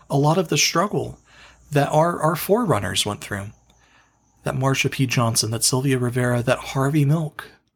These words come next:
all of these individuals that faced opposition every turn fought for. It's not a matter of location.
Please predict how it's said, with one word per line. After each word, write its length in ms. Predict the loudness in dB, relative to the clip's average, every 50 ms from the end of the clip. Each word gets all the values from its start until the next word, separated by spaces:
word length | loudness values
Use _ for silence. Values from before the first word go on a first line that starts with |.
| _ _ 2
all 240 | 4 4 4 4 2
of 100 | 2 2
these 240 | 2 2 4 4
individuals 920 | 2 2 2 2 2 2 0 0 -2 -6 -6 -6 -8 -6 -4 -4 -4 -4 -6 _ _ _ _ -20 -20 _ _ _ _ _
that 240 | -2 0 0 0 -2
faced 580 | -6 -2 0 2 2 4 4 2 2 2 -2 -2 0
opposition 720 | 0 0 2 2 2 2 2 0 0 0 -2 -4 -4 -8 -12 -14 _ 0
every 600 | 0 2 2 0 0 0 0 2 0 -2 -4 -8 -14 _ _ _ _
turn 520 | -4 0 0 0 0 0 -4 -8 -14 -20 -20 _ _ _ _ _ _ -20 -20
fought 320 | -20 -2 -2 -2 -2 -2 -6
for. 320 | -10 -12 -12 -12 -14 -16 _ _ _ _ _ _ _ _ _ _ _ _ _ _ _ _ _ _ _ _ _ _ _ _ _ _ _ _ _ _ _ _ _ _ _ _ _ _ _ _ _ _ _ _ _ _ _ _ _ _ _ _ _ _ _ _ _ -4
It's 280 | -2 0 0 0 0
not 340 | 2 2 2 2 2 0 -2 0
a 80 | 2 2
matter 640 | 4 4 4 2 2 0 -2 -2 -4 -6 -10 -12 -16 _ _ _ _ _ _ _
of 200 | -4 -4 0 0
location. 720 | 0 0 0 0 0 0 0 0 -2 -6 -8 -12 -14